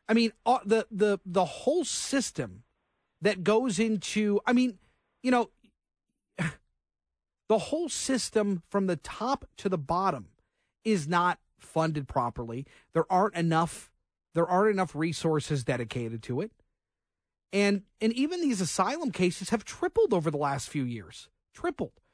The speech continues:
I mean, th-, there is a wait list of over a million people that have come to this country claiming asylum that are on wait lists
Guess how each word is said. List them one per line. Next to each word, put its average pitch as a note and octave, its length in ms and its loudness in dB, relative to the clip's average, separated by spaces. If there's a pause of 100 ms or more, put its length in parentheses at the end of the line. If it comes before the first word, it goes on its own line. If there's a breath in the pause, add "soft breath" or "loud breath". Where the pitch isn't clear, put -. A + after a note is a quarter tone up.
(440)
I A#3 40 4
mean, C4 200 4
th-, G3+ 180 -12
there C#4 220 2
is A#3 80 4
a B3 60 6
wait A3+ 280 2
list A#3 240 0
of G3+ 100 2
over A3+ 260 2
a A3 40 2
million A#3 400 0
people F#3 600 0 (400)
that G3 100 4
have F3 160 -2
come G#3+ 400 2
to A3+ 100 -4
this A#3 160 0
country F#3+ 400 0
claiming G3 440 0
asylum D3 580 0 (340 soft breath)
that G3 220 2
are F#3+ 420 4
on G3 280 2
wait C#4 240 0
lists - 420 -8